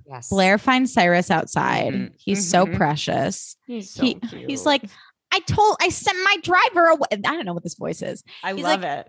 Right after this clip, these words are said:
Speaker 1: <laughs>
Speaker 2: he sent his driver away because he, like, thought that he'd be at the party. So he's just
Speaker 1: Yeah.
Speaker 2: standing outside in the cold. But then we find out that it was all planned.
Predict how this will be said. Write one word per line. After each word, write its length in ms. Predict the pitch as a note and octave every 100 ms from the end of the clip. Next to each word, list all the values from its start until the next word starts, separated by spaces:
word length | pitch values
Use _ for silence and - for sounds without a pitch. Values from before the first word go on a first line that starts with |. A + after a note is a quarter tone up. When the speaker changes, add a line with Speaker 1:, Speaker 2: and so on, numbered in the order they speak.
| _
Speaker 1:
<laughs> 100 | D4+
Speaker 2:
he 60 | E4
sent 240 | D4+ D4
his 200 | F#4 D#4
driver 360 | D#4+ D4+ C4+ D4
away 460 | B3+ B3 B3 B3
because 380 | A#3 A#3 B3 A3
he, 220 | - A#3+
like, 220 | A#3 A3+ -
thought 340 | - G3+ A#3+
that 100 | A#3
he'd 180 | A#3 A3
be 120 | A3
at 120 | G#3+
the 80 | A#3
party. 400 | - G#3+ F#3+ F#3+
So 120 | G3+ G3
he's 120 | F#3+
just 160 | F3
Speaker 1:
Yeah. 60 | D3+
Speaker 2:
standing 280 | C3 F3 A3+
outside 300 | B3+ - B3
in 100 | B3
the 80 | A#3
cold. 540 | A3+ G3 E3+ F3 F3 -
But 120 | F3+
then 180 | F3+ F#3
we 120 | A#3 C4+
find 320 | - G#3+ G3
out 540 | D#3+ D#3+ D#3+ E3 - - _ _ _ _ -
that 100 | F#3
it 100 | F3
was 160 | E3+
all 560 | E3+ E3+ G3 A3+ A#3+ B3
planned. 1000 | - A3+ G3+ F#3 F3 F3 E3+ F3+ F3+ -